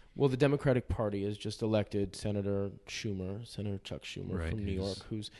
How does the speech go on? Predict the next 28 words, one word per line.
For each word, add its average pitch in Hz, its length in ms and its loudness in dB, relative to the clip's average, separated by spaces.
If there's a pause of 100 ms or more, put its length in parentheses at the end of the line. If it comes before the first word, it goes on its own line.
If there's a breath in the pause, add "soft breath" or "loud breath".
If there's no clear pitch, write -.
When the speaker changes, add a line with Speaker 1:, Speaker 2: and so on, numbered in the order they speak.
(480 loud breath)
Speaker 1:
you 131 100 0
know, 104 160 0
who's 104 240 -2
a, 104 360 2
who's 107 120 -4
a 101 60 -2
very 117 240 0
hardworking, 101 760 -2 (220)
uh, 90 240 -8 (180)
guy, 87 520 -2
but, 101 300 -4
you 123 140 -4
know, 107 200 -2
is - 420 -10 (300)
part 104 240 -4
of 101 220 -6
the 107 280 -2 (380)
old 107 320 -4 (100)
establishment 101 500 -4
Speaker 2:
The 101 60 4
me-, 92 140 4
the 104 60 0
Speaker 1:
Democratic 104 380 0
Speaker 2:
old 95 200 6
Speaker 1:
Party 92 200 4
Speaker 2:
mechanism, 90 400 0
Speaker 1:
and, 92 80 -4
Speaker 2:
yeah. 87 160 2